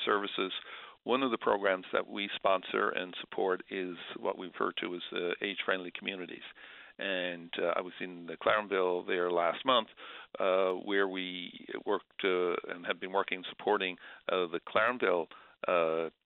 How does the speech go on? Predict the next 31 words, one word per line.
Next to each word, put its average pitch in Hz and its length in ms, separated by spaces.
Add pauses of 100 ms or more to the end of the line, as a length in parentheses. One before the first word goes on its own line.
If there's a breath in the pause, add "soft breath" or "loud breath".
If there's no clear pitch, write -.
(120)
Town 90 220
Council 92 640
and 92 300
the, 85 600
uh, 80 120
fifty - 220
plus 90 240 (100)
Club 92 280
there 95 320 (440 loud breath)
in 95 400
making 95 400
sure 90 200
that 87 220
their 107 180
community 87 500
is 90 260 (400)
as - 80 (140)
age-friendly 90 420
as 85 140
possible. 101 480
So 92 60
they 101 240
have 113 120
mounted 87 360
a 85 40
program 85 440 (340 loud breath)
working 87 460
with 90 140 (180)
the, 85 480
uh, 85 40 (120)
business 135 260